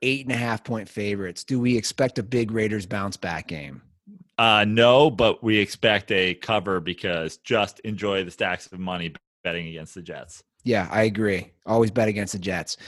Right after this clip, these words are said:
Speaker 1: All right, moving right along. Colts, Texans in Texas. The Colts are three and a half point favorites. The Texans have, uh,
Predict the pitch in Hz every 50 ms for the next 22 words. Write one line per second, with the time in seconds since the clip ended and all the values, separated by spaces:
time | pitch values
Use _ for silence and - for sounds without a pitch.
0 | - - - - - - 139 135 127 151 151 160 175 165 170 160 156 151 143 139
1 | 139 139 135 127 110 95 - - - - - - 190 196 208 208 - - - -
2 | - 185 170 160 - - - - 151 139 135 131 120 - - - 147 143 160 170
3 | 170 170 - 151 143 131 123 - - - 123 117 110 - - - - - _ _
4 | _ _ _ _ _ _ _ _ - - - - 143 139 131 - - 117 - 131
5 | 131 131 127 120 117 117 110 - - 120 117 107 - - 110 104 101 98 95 -
6 | - - - - - 120 - - - 175 - - - - 554 523 523 523 508 453
7 | 440 381 330 330 294 277 269 262 247 247 240 226 190 -